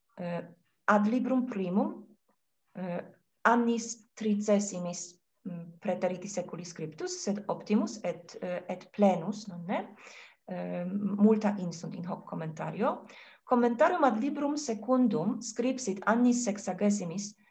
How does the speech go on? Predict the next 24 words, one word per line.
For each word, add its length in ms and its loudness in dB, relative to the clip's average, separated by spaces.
ipse 480 0
Hofod 300 0
Strevens, 720 -6
e-, 260 4
erat 360 4
eius 400 2
dissertatio 840 -2
doctoralis. 960 -8
Eh, 280 0
commentarium 680 6
ad 200 4
librum 560 2
tertium 580 0
ipsa 580 -4
confeci, 880 -4
e-, 220 0
erat 260 4
quoque 260 -4
mea 280 0
dissertatio 640 -6
doctoralis, 560 -2
nondum 320 2
est 320 -8
editum, 540 -4